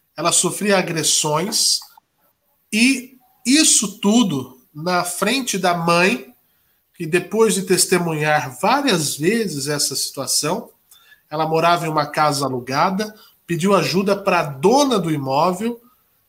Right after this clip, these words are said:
que tomasse conta da garota. E quando essa mulher chegou na casa, ela viu a menina toda suja de merda, gente.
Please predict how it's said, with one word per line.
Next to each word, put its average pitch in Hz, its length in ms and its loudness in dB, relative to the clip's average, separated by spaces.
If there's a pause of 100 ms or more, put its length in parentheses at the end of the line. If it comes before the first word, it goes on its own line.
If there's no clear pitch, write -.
que 196 160 -2
tomasse 190 640 0
conta 185 340 -2
da 185 100 0
garota. 147 540 0
E 135 80 -10
quando 220 240 -4
essa 240 180 2
mulher 185 300 0
chegou 160 280 0
na 139 140 0
casa, 185 480 0
ela 254 140 2
viu 202 280 -2
a 220 80 -2
menina 196 360 -6
toda 285 260 -4
suja 277 320 -2
de 349 80 0
merda, 240 420 0
gente. - 380 -20